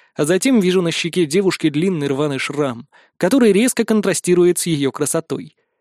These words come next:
Она перехватывает мой взгляд и опускает на изуродованную часть лица русые локоны, скрывая его. Хмурится. В ответ я дружелюбно улыбаюсь.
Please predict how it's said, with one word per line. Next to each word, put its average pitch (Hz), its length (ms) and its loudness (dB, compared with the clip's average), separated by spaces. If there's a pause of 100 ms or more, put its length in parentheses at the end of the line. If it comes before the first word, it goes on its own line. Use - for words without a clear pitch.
(380)
Она 156 260 0
перехватывает 147 720 0
мой 147 200 -2
взгляд 151 340 -2
и 139 40 -2
опускает 151 600 0
на 151 160 0
изуродованную 147 640 2
часть 156 280 -2
лица 156 420 -2 (180)
русые 156 420 0
локоны, 156 540 -4 (160)
скрывая 175 540 -2
его. 123 400 -8 (440)
Хмурится. - 760 -4 (560)
В 156 120 2
ответ 185 300 0
я 254 160 0
дружелюбно 151 600 2
улыбаюсь. 127 760 -6